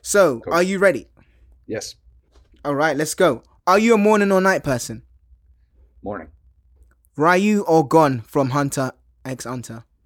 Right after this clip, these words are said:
Speaker 2: Gon. Ki-, I, I take it
Speaker 1: Ah.
Speaker 2: back. I said Killua.
Speaker 1: Goku or Vegeta?
Speaker 2: Vegeta.
Speaker 1: The last song you listened to?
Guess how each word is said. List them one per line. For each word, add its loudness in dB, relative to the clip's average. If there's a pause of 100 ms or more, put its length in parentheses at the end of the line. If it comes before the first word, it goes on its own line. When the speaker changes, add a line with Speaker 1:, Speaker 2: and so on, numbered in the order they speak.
(1200)
Speaker 2:
Gon. -10 (640)
Ki-, -6
I, -4
I -2
take -4
it -6
Speaker 1:
Ah. -8
Speaker 2:
back. -4
I -6
said -6
Killua. -4
Speaker 1:
Goku 2
or 4
Vegeta? -2 (960)
Speaker 2:
Vegeta. -8 (600)
Speaker 1:
The 6
last 6
song 4
you 2
listened 2
to? -6